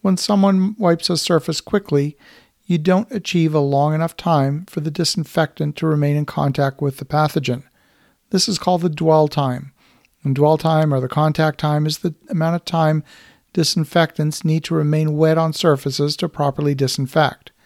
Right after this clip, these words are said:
Dwell times vary by disinfectant and the target organism.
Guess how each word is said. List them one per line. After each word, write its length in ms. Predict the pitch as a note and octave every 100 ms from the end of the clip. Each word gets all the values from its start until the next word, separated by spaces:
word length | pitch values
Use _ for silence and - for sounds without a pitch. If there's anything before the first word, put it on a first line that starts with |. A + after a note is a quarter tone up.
| _
Dwell 220 | G3 G3+
times 480 | G3 D3+ C3+ E3 - -
vary 360 | F#3+ F3 C#3+
by 160 | D3+ D3+
disinfectant 760 | D3+ - D#3+ - D#3+ - D#3 - -
and 280 | E3+ D#3+
the 60 | E3
target 340 | D#3 D#3 D#3 -
organism. 640 | E3+ D#3+ D3+ C3 A#2+ A#2+